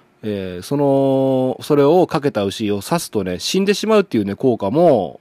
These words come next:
お、一部言われたりしてます。これは、あの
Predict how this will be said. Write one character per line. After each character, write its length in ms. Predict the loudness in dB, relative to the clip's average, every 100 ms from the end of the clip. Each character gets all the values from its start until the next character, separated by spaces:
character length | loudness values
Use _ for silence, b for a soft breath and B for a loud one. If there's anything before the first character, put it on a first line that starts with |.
| -8
お、 180 | -4
一 220 | -4 -2 0
部 120 | 0
言 120 | 4
わ 100 | 4
れ 80 | 4
た 140 | 2
り 80 | 0
し 80 | 0
て 80 | -6
ま 100 | -6
す。 140 | 0
こ 80 | 4
れ 60 |
は、 220 | 6 4 2 B B B B B
あ 120 | 0
の 80 | 2